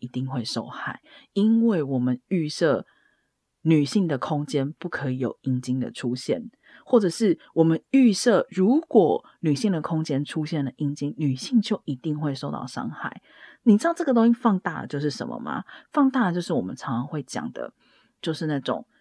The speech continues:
女性的性如果给出去了就是赔，男性只要得到了女性的性就是赚，其实就是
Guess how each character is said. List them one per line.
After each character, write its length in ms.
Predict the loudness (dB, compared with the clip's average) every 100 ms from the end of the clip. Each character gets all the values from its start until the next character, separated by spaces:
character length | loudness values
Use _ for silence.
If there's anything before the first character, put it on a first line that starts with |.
| _
女 240 | 0 2 2
性 300 | 4 4 4
的 160 | 0
性 360 | -4 -4 -2 -2
如 160 | -4 -4
果 280 | -2 -2 _
给 180 | -4 -4
出 220 | -8 -8
去 240 | -6 -4
了 140 | -4 -6
就 160 | -10
是 160 | -10 -10
赔， 420 | -10 -10 -12 -16 _ _ _ _ -6
男 300 | -2 0 -2
性 280 | 2 4 2
只 160 | -2
要 180 | -4 -4
得 200 | -4 -8
到 180 | -6 -8
了 80 | -6
女 180 | -8
性 200 | -8 -8
的 100 | -8
性 240 | -8 -8 -8
就 140 | -8
是 160 | -10 -10
赚， 300 | -10 -6 -6 -8
其 160 | -12 -6
实 140 | -6
就 240 | -2 -2
是 280 | -2 -4 -10